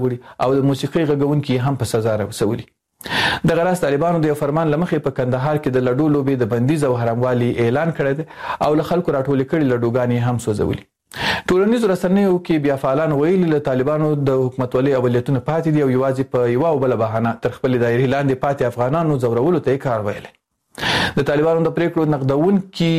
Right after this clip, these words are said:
مفتي عبدالولي بیا ویلي، د لډو لوبه حرامه نه ده او قماربازي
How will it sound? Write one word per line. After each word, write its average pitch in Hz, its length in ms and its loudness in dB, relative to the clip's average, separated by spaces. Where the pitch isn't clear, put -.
مفتي 139 520 2
عبدالولي 131 460 2
بیا 123 140 2
ویلي، 170 300 2
د 135 100 2
لډو 131 260 2
لوبه 131 220 0
حرامه 127 340 0
نه 170 140 0
ده 147 40 -2
او - 20 2
قماربازي 143 560 2